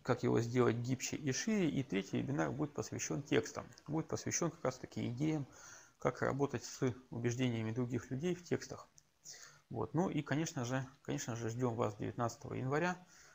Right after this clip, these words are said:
На тренинге, где, собственно, информация будет максимально полна, с тренировкой, с обратной связью, закрытая группа.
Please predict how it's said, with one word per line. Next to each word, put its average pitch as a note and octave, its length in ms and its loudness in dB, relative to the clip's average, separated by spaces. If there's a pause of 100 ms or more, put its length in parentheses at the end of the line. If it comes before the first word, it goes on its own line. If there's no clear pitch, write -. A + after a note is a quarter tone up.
(160)
На A#2 180 2
тренинге, D#3 460 0
где, C3+ 320 2 (760)
собственно, - 360 -2
информация B2+ 520 2
будет A#2+ 320 -2 (1600)
максимально G#2+ 520 -2
полна, F3 420 2
с - 280 -14
тренировкой, B2 680 2
с - 120 -12
обратной G#2+ 400 0
связью, C#3 540 0 (1200)
закрытая A2 440 -2
группа. C3+ 480 4